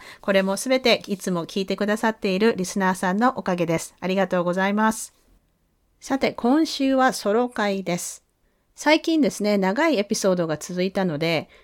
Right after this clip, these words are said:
十五分ぐらいのサクッとしたエピソードにしようかなと思ったのですが、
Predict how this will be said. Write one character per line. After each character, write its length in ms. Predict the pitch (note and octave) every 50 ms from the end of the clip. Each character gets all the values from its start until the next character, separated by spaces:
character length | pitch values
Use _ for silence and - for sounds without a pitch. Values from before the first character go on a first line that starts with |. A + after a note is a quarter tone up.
| _ _
十 240 | - - B3 C4+ C#4
五 100 | D#4 C#4+
分 240 | - C#4+ C#4 C#4
ぐ 120 | C4 B3+ A3
ら 140 | G#3 F#3+ F3+
い 60 | E3+
の 360 | E3 F3 F3+ F3 D#3 B2 -
サ 220 | - - - G3+ G3+
ク 100 | - E4
ッ 80 | -
と 100 | - -
し 100 | G3 -
た 140 | - - D3+ C#3
エ 80 | F#3
ピ 120 | - - G3
ソ 220 | - - E3+ D#3+
ー 20 |
ド 120 | D#3+ E3 D3+
に 180 | D3 C#3+ C3
し 160 | - - - F#3
よ 120 | F#3+ F3+
う 40 | F3
か 140 | - E3 D#3
な 140 | F3 F3+
と 120 | F3 - D#3
思 140 | D#3 D#3+ E3
っ 60 | -
た 140 | - D#3 D3+
の 80 | C#3
で 80 | B2 C#3
す 140 | - - E3+
が、 260 | E3 E3 D#3+ -